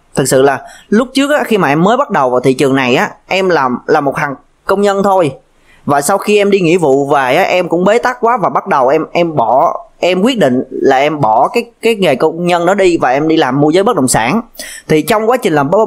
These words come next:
bất động sản thì em biết tới thị trường này. Và từ đó thì em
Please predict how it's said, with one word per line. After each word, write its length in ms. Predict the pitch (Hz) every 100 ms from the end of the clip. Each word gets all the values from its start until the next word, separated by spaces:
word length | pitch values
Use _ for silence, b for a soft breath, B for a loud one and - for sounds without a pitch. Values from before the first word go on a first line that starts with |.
| 196
bất 160 | 214 233
động 140 | 135
sản 240 | 139 135 190
thì 80 |
em 160 | 156 185
biết 180 | 269 269
tới 100 | 269
thị 140 | 160
trường 220 | 139 143
này. 260 | 151 135 120 - _ B B B
Và 220 | 143 160
từ 280 | 160 170 160
đó 400 | 170 196 254 285 -
thì 120 | 147
em 300 | 160 185